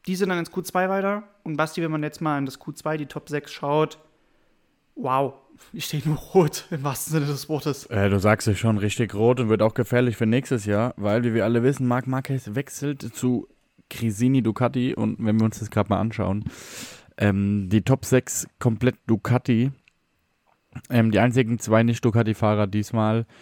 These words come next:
Speaker 2: Di Giannantonio und Johann Sarko auf Platz elf und zwölf, okay, mal abgesehen von, äh, Bautista, der auf Platz siebzehn,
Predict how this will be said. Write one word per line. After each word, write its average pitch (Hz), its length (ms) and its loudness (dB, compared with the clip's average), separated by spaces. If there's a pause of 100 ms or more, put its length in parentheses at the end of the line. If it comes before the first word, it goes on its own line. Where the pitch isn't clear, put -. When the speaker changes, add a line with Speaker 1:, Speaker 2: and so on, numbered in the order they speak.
(320)
Speaker 2:
Di 123 80 4
Giannantonio 113 600 4
und 107 60 2
Johann 104 260 2
Sarko 104 720 0
auf 104 320 -2
Platz 95 260 -4
elf 117 300 0
und 104 160 -2
zwölf, 113 500 2
okay, 98 300 2
mal 95 180 0
abgesehen 101 480 0
von, 95 340 -2
äh, 92 200 0
Bautista, 120 720 -2 (420)
der 87 200 2
auf 95 180 0
Platz - 360 -4
siebzehn, 131 760 -2